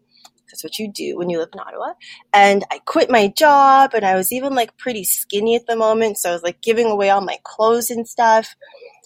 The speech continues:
And I remember going, I had a,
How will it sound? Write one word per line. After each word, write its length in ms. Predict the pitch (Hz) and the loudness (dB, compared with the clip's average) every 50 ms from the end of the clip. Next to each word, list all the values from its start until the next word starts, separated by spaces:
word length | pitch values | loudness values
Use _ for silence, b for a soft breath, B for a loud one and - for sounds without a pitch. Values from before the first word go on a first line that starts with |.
| - - - | -8 0 2
And 280 | 202 208 202 196 202 - - | 4 6 6 4 4 2 2
I 100 | 196 196 | 4 4
remember 840 | 196 202 208 208 202 220 311 392 453 403 226 185 170 175 233 339 - _ _ _ _ - - _ | 4 4 2 2 2 4 4 2 2 2 0 0 0 0 0 -2 -4 _ _ _ _ -20 -12 _
going, 400 | - 214 208 220 226 214 214 196 - | 2 4 4 6 4 4 2 0 -2
I 100 | 196 202 | -2 -2
had 420 | 208 202 214 208 202 196 196 185 - _ _ - 185 | -2 -2 -2 0 2 2 2 0 -2 _ _ -8 -8
a, 120 | 190 - | -8 -8